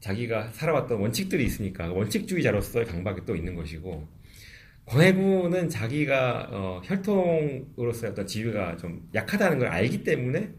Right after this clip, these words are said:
더욱더 왕권에 대한 집착이 있었던 것 같아요. 여기 보면 이 책에서 광해군의 여러 이제 실책 중에 하나를 꼽는 것 중에 하나가 궁궐 얘기를 하고 있거든요. 그 임진왜란 직후에 피폐한 상황이었는데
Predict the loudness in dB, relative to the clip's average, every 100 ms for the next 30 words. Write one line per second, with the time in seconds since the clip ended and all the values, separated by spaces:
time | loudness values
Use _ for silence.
0 | 2 4 4 2 0 2 2 2 2 2
1 | 0 -4 -6 -14 -8 -4 -2 -4 -2 -2
2 | -2 -4 -4 -4 -4 -6 -10 -14 -20 -18
3 | -18 -4 2 2 4 4 2 0 -2 0
4 | 2 2 0 -2 -4 -2 2 2 0 -4
5 | -2 2 2 2 0 -2 -6 -6 -6 -6
6 | -8 -8 -4 -4 -2 -2 -4 -4 -6 -4
7 | -6 -4 -4 -2 -4 -6 -2 2 10 10
8 | 10 2 -2 -6 -8 -10 -10 -8 -8 -10
9 | -16 -20 -20 -18 -20 -4 2 6 6 6
10 | 4 2 -2 -6 -2 -2 -2 -4 0 2
11 | 0 0 0 0 0 0 -2 -2 -2